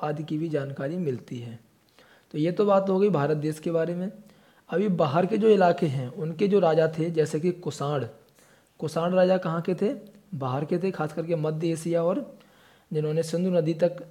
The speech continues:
अपना शासन किया था। और शक वंश के थे जो राजा बाहर के, इनमें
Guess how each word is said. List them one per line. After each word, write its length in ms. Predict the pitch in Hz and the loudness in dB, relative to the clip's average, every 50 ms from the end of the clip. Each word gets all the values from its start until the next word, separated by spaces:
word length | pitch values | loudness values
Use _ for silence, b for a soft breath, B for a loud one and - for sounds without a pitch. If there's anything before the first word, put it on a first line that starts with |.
| - - | -18 -18
अपना 200 | 151 - 170 160 | -12 -8 -8 -6
शासन 340 | 151 - 151 143 - 175 175 | -4 -4 -6 -6 -4 -6 -6
किया 220 | 165 - 180 175 | -4 -2 -2 -2
था। 340 | 165 175 185 220 220 - - b b b b b b b b | -2 -2 -4 -4 -6 -10 -18 b b b b b b b b
और 200 | - 180 214 220 | 0 0 0 0
शक 300 | 202 - - - 196 185 196 | -4 -8 -4 -2 -2 0 0
वंश 320 | 208 196 190 185 180 - 180 | 0 0 0 0 0 -2 -2
के 160 | - 196 185 | -2 0 0
थे 180 | 165 175 180 185 208 202 - - | 2 2 0 0 -2 -6 -8 -8
जो 140 | 160 156 165 | -4 -2 0
राजा 280 | 165 160 160 160 175 185 | 0 2 2 2 0 0
बाहर 440 | - 220 220 165 143 139 151 160 151 | -2 -2 -2 -2 -2 -2 -2 -4 -4
के, 200 | - 185 247 240 - - - _ b b b b b b b b b b b b b b | -4 -4 -4 -4 -8 -16 -20 _ b b b b b b b b b b b b b b
इनमें 320 | 233 175 180 185 196 202 | -2 0 0 2 2 2